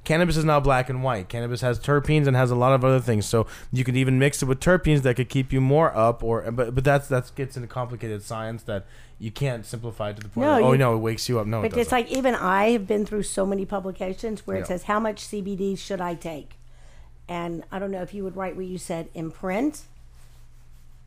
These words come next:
Speaker 2: Uh,
Speaker 1: Uh, what
Speaker 2: how
Speaker 1: we
Speaker 2: much
Speaker 1: say
Speaker 2: is
Speaker 1: in ours is start, um, from one dropper a day, and if you have serious conditions, consult your physician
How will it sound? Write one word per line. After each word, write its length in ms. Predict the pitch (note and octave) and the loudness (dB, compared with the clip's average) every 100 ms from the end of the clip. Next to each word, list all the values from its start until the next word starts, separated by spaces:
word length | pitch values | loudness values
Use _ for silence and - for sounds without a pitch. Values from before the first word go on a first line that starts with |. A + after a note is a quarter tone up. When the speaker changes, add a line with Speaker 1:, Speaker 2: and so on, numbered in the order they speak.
| - | -12
Speaker 2:
Uh, 40 | |
Speaker 1:
Uh, 100 | F3 D3+ | -10 -4
what 180 | D#3+ F3 | 2 4
Speaker 2:
how 60 | |
Speaker 1:
we 80 | G#3 | 6
Speaker 2:
much 80 | G#3+ | 6
Speaker 1:
say 220 | G#3+ G#3+ | 6 8
Speaker 2:
is 20 | |
Speaker 1:
in 60 | G3+ | 8
ours 420 | C3+ D3+ F3+ D#3 | 8 8 8 8
is 140 | C#3+ C3 | 6 4
start, 520 | - C#3+ D3+ D3+ - | 6 8 8 4 2
um, 440 | B2+ B2+ A#2 A#2+ | 4 4 4 0
from 320 | - C3+ B2+ C3 | 0 2 4 6
one 180 | C#3 | 6
dropper 460 | C#3+ C#3 C3 C3+ C3 | 6 6 6 6 4
a 100 | A#2+ | 4
day, 400 | A#2+ A#2+ C3+ B2+ | 4 6 4 4
and 360 | A2 A2+ A2+ A2 - - | 0 2 0 -2 -8 -4
if 160 | A2+ | -2
you 140 | A#2+ B2+ | 2 4
have 300 | B2 B2 A2+ | 4 2 2
serious 400 | - B2 A#2+ A#2 | 0 0 0 0
conditions, 440 | B2 A2+ A#2+ A2+ | -2 -2 -2 -4
consult 320 | - G#2 A2+ | -6 -10 -10
your 120 | G2+ G2 | -10 -10
physician 540 | G#2+ G2+ - G#2 | -10 -10 -10 -10